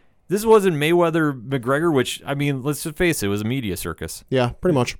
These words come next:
Speaker 1: So why don't you put your fighters in the best position to do the best fight and make some noise and, and draw some more attention and get people amped up about boxing?
Speaker 2: Especially when, like in all sports,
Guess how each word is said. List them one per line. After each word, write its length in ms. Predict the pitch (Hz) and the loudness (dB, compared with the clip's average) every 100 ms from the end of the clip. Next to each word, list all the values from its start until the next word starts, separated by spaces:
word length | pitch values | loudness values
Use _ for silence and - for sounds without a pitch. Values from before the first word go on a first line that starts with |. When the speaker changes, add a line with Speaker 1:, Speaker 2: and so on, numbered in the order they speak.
| _ _ _ - | _ _ _ -12
Speaker 1:
So 240 | - 180 160 | 0 2 2
why 640 | 110 135 175 185 196 196 | -2 -4 0 2 2 2
don't 260 | 175 190 185 | 2 0 0
you 80 | |
put 180 | 180 180 | -2 -2
your 60 | 180 | -4
fighters 400 | 185 185 185 180 | -2 2 2 0
in 80 | 185 | -4
the 100 | 175 | -6
best 420 | 185 - 190 - | -8 -6 -6 -6
position 440 | 185 185 175 180 | -6 -6 -8 -8
to 80 | 175 | -10
do 260 | 175 196 190 | -10 -10 -8
the 100 | 180 | -6
best 320 | 190 185 - | -4 -4 -6
fight 360 | - 202 180 | -4 -2 0
and 120 | 147 160 | -2 -4
make 140 | 180 | -4
some 260 | - 170 165 | -6 -8 -2
noise 400 | 196 196 175 135 | 0 2 2 -2
and, 160 | 113 - - - | -12 -16 -20 -14
and 160 | 123 135 | -10 -6
draw 220 | 127 175 | -2 -2
some 140 | 180 175 | -2 -4
more 160 | 180 | -4
attention 580 | 170 - 196 180 180 147 | -4 -6 -8 -6 -6 -4
and 220 | 135 123 | -6 -6
get 160 | - 151 | -8 -6
people 400 | - 180 170 - | -6 -6 -6 -6
amped 240 | 156 156 | -8 -6
up 140 | 170 160 | -4 -4
about 260 | 147 147 | -2 -2
boxing? 460 | 147 143 - 196 190 | -2 -6 -8 -10 -4
Speaker 2:
Especially 480 | 156 - 196 - 180 | -2 0 0 4 4
when, 280 | 151 147 143 | 4 2 2
like 200 | 143 156 | 0 2
in 80 | 156 | 2
all 160 | 151 | 2
sports, 640 | - - 175 151 - - | -2 -2 0 0 -2 -6